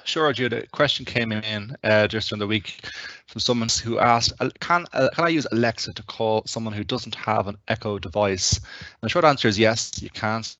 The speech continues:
So with Alexa, you can make hands-free calls to anyone who has a supported Alexa-enabled device or, uh, the Alexa app. So these can be voice calls,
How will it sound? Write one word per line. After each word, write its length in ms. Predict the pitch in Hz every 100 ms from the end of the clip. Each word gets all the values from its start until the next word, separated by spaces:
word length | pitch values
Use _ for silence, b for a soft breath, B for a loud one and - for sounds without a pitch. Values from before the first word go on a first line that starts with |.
| _ -
So 120 | 113
with 120 | 120
Alexa, 360 | 123 135 - 120
you 80 |
can 140 | 110 113
make 260 | 107 -
hands-free 360 | - 113 107 107
calls 300 | - 107 101
to 60 | - 120
anyone 340 | 123 101 98 B B B _
who 100 | -
has 180 | 98 104
a 40 | 92
supported 540 | 107 - 110 104 101 -
Alexa-enabled 640 | 104 101 - 107 104 98
device 360 | 98 95 98 - -
or, 360 | 101 101 -
uh, 120 | 101
the 100 | 98
Alexa 280 | 110 107 - -
app. 240 | 107 - - _ B B -
So 120 | 127
these 140 | 139
can 120 | -
be 80 | 123
voice 280 | 104 117 127
calls, 640 | - 156 185 185 - -